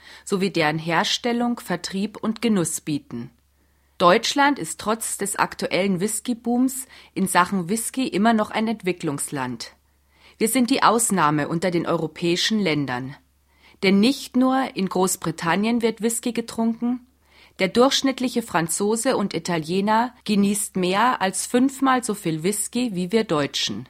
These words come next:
Das begrenzte Whisky-Interesse macht die Veröffentlichung von Büchern schwierig. Zu hoch sind die Kosten für Druck und Vertrieb bei kleinen Auflagen. Deshalb haben wir uns entschlossen, dieses Buch kostenfrei über das Internet zu verbreiten.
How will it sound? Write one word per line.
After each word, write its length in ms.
Das 180
begrenzte 720
Whisky-Interesse 1080
macht 300
die 80
Veröffentlichung 880
von 240
Büchern 360
schwierig. 720
Zu 360
hoch 240
sind 260
die 100
Kosten 520
für 240
Druck 440
und 160
Vertrieb 600
bei 140
kleinen 440
Auflagen. 760
Deshalb 480
haben 220
wir 120
uns 160
entschlossen, 640
dieses 420
Buch 360
kostenfrei 760
über 240
das 220
Internet 560
zu 100
verbreiten. 760